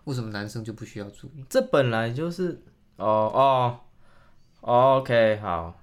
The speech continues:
Speaker 2: 那你男生，
Speaker 1: 啊，我可能有点想太多了。
Speaker 2: 你男生就是要好好锻炼自己啊，你要保护自己啊，锻炼到你可以把一个人打死的程度，<laughs> 没有啦，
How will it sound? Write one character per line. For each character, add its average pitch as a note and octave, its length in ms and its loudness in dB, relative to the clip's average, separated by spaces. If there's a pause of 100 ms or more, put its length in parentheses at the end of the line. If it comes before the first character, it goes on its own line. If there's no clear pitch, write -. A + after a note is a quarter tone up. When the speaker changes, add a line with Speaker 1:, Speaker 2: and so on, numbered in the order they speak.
Speaker 2:
那 B2+ 680 -4
你 A#2+ 80 -6
男 G#2+ 120 -2
生， A2 80 0
Speaker 1:
啊， A#2 60 2
我 B2+ 60 0
可 C#3+ 60 -2
能 C#3 140 4
有 A#2+ 80 0
点 B2 140 0
想 G2+ 140 -8
太 G#2 140 -8
多 F#2+ 240 -12
了。 - 80 -18 (520)
Speaker 2:
你 C3 160 -2
男 A#2+ 260 0
生 F3 300 -2
就 F#3 160 -4
是 F3 240 -6
要 D#3 500 0 (720)
好 G#2+ 220 -8
好 B2 100 -2
锻 E3 220 2
炼 D#3 220 -2
自 D3+ 100 -8
己 C3 180 -4
啊， G2+ 240 -2
你 A2 100 -8
要 C#3 100 -6
保 G#2 180 -6
护 A#2 160 -6
自 A2+ 160 -6
己 G#2+ 140 -8
啊， - 240 -12 (320)
锻 E3+ 140 2
炼 D#3+ 200 0
到 D3+ 220 4
你 A2 340 -6
可 B2+ 160 0
以 A#2 140 -2
把 F#2+ 260 -2
一 A2+ 40 -4
个 A2+ 80 -2
人 G2+ 120 -4
打 F2+ 180 -2
死 F#2+ 200 -8
的 E2+ 60 -10
程 F2 120 -10
度， F#2+ 80 -6
<laughs> - 20 -4
没 C#3 140 4
有 C#3+ 100 4
啦， C3 280 -2